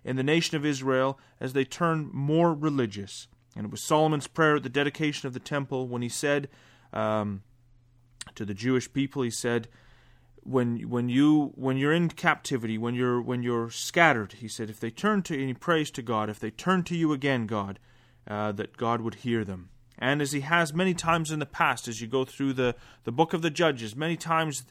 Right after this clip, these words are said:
you know, they would go off, you know, you know, to the one way or the other apart from God, but then in time, God would, they would go through difficult times, and they would come back to him again. And so,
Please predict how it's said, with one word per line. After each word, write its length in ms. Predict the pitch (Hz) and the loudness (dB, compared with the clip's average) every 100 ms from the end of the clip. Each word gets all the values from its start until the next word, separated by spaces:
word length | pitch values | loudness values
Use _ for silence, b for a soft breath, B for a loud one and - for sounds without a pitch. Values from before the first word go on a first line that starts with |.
| b b b - | b b b -8
you 120 | 123 | -2
know, 140 | 127 | -2
they 140 | 123 123 | 0 -2
would 160 | 120 | 0
go 180 | 143 151 | 2 4
off, 420 | 151 151 151 - b b b b b | 6 4 2 -10 b b b b b
you 140 | 127 | -4
know, 360 | 120 127 131 123 123 - | 0 0 0 -4 -14 -18
you 120 | - | -8
know, 180 | 127 127 | -4 -4
to 160 | 127 127 | -4 -8
the 260 | 117 110 110 - | -6 -6 -8 -14
one 280 | 120 135 147 | -2 -2 0
way 140 | 143 | 0
or 140 | 143 135 | 2 2
the 160 | 127 | 2
other 300 | 139 143 143 | 2 4 2
apart 440 | 131 - - 147 131 | 2 -2 0 2 2
from 180 | 131 123 | -4 -2
God, 400 | 139 147 147 135 | 4 4 4 0
but 200 | 131 - | -4 0
then 200 | 147 160 | -2 0
in 120 | 160 | -2
time, 500 | 151 180 180 175 165 | 0 2 4 4 2
God 300 | 143 151 143 | 4 4 2
would, 360 | 135 143 135 - - | 2 2 2 -6 0
they 140 | 135 | 2
would 160 | 123 117 | 2 2
go 160 | 147 | 2
through 180 | 139 135 | 2 -4
difficult 460 | 127 160 - 143 - | -2 -4 -4 -10 -4
times, 500 | 175 185 190 175 - b b - | 4 4 4 0 -6 b b -4
and 180 | 131 | 0
they 120 | 135 147 | 4 4
would 180 | 139 | 4
come 220 | - 170 156 | 2 2 4
back 260 | 156 156 | 2 2
to 80 | - | -4
him 180 | 135 135 | -4 -4
again. 400 | 117 113 95 90 _ - | -2 -4 -4 -10 _ -12
And 160 | 113 | -10
so, 420 | 110 165 156 151 | -4 2 4 2